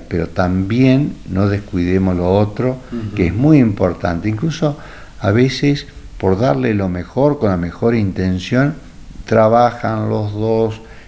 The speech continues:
Speaker 1: pasan mucho tiempo fuera de la casa y los hijos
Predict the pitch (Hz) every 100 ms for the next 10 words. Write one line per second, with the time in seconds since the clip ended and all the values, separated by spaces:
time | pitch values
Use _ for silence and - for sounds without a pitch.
0 | - - 117 107 113 110 123 110 104 101
1 | 107 110 107 98 - 110 107 101 101 95
2 | 107 110 - 143 151 151 - 160 156 160
3 | 156